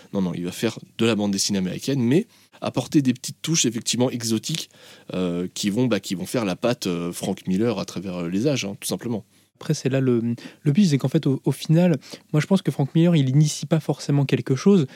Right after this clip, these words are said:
Speaker 2: mais qu'il est juste, en fait, la, hum, comment dire, l'exemple, le témoin,
Speaker 1: Mhm.
Speaker 2: en fait, de ce qui, de, comment dire, de transformation culturelle, en fait, qui
Speaker 1: Oui,
Speaker 2: se font.
Speaker 1: absolument.
Speaker 2: Et je pense que après, la différence se fera que ça va être sur des, hum, que souvent, en fait, quand t'as des artistes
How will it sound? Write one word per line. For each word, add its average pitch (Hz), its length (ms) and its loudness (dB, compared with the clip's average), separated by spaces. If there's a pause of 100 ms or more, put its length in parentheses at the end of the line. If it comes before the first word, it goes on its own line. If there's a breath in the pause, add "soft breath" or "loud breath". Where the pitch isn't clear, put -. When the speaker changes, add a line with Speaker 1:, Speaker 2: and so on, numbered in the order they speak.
(160 loud breath)
Speaker 2:
mais 143 60 2
qu'il 131 180 0
est 131 60 6
juste, 147 260 2
en 143 60 0
fait, 160 240 0
la, 123 220 2
hum, 117 420 2 (600)
comment 127 200 2
dire, 120 160 0
l'exemple, 139 580 2
le 131 160 4
témoin, 160 360 4
Speaker 1:
Mhm. 170 40 4
Speaker 2:
en 156 40 4
fait, 160 260 2 (160)
de 131 320 2
ce 127 120 -4
qui, - 140 -6
de, 127 220 0
comment 131 200 0
dire, 139 140 2
de 127 160 2
transformation 135 600 2
culturelle, 143 500 0
en 143 80 0
fait, 143 180 0
qui - 80 -4
Speaker 1:
Oui, 139 80 2
Speaker 2:
se 147 60 6
font. 156 120 8
Speaker 1:
absolument. 113 300 2 (220 loud breath)
Speaker 2:
Et 135 80 6
je - 80 0
pense 175 200 4
que 147 100 4
après, 165 340 4 (260 loud breath)
la 139 100 4
différence 151 440 2
se - 80 0
fera 170 200 0
que 143 140 -2
ça 127 160 -2
va 123 80 2
être 151 120 0
sur 131 200 -2
des, 120 140 2
hum, 113 300 0 (140)
que - 80 -4
souvent, 143 360 4
en 160 40 4
fait, 151 200 2
quand - 100 -6
t'as 131 100 0
des 120 220 2
artistes - 480 -4